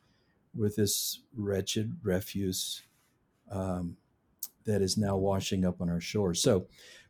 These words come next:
part of it is a ministry calling, a ministry challenge for us to, uh, see them as Jesus saw them. But again, also today is to see them as a strategic opportunity to, to not only win them to Jesus, to minister to them, but to also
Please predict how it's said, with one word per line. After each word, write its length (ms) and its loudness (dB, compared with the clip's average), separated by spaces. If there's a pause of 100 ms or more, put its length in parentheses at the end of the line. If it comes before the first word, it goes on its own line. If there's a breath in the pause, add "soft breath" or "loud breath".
part 220 12
of 80 12
it 80 12
is 120 10
a 60 8
ministry 540 10
calling, 500 6
a 60 4
ministry 440 4
challenge 600 4
for 180 2
us 200 2
to, 340 4
uh, 60 4
see 280 2
them 180 4
as 120 2
Jesus 360 0
saw 260 -2
them. 180 -4 (840 soft breath)
But 120 6
again, 300 8
also 340 8
today 500 8
is 180 6
to 100 -2
see 260 4
them 200 6
as 140 2
a 60 4
strategic 720 2
opportunity 880 2
to, 340 2 (460)
to 100 2
not 240 6
only 260 8
win 420 8
them 220 10
to 120 2
Jesus, 400 0
to 120 2
minister 520 6
to 120 4
them, 240 2
but 140 -4
to 100 -8
also 600 4